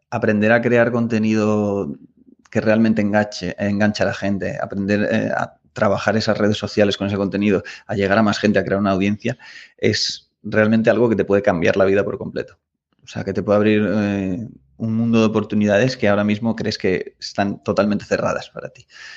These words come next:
Conmigo lo ha hecho y con mucha otra gente lo hace todos los días. Y, y yo animo a cualquiera a que empiece a trabajar su marca personal, a que trabaje en las redes sociales y a que se,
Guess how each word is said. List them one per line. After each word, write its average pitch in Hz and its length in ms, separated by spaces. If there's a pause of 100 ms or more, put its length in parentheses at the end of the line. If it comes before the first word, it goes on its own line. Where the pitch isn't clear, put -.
(440)
Conmigo 117 360
lo 120 80
ha 104 100
hecho 127 320
y 98 140
con 80 240
mucha 95 300
otra 98 180
gente 92 260
lo 87 120
hace 87 180
todos 87 180
los 87 160
días. 104 360 (100)
Y, 101 600 (120)
y 110 160
yo 110 420 (140)
animo 113 380
a 120 100
cualquiera 110 720
a 117 140
que 113 160
empiece - 320
a - 20
trabajar 95 540
su - 100
marca 98 280
personal, 95 420
a 95 80
que 90 80
trabaje 87 320
en 98 60
las 92 100
redes 95 180
sociales 104 560 (600)
y 104 100
a 98 100
que 104 120
se, 90 720